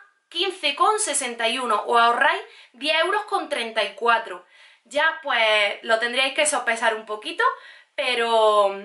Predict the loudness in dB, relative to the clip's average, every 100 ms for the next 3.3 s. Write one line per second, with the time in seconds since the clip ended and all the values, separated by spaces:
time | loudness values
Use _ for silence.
0 | -10 -6 -4 -2 0 0 0 0 0 0
1 | 2 2 2 -4 -4 -4 -4 -2 0 2
2 | 0 -8 _ -6 -6 -2 -2 0 -4 -2
3 | -2 -2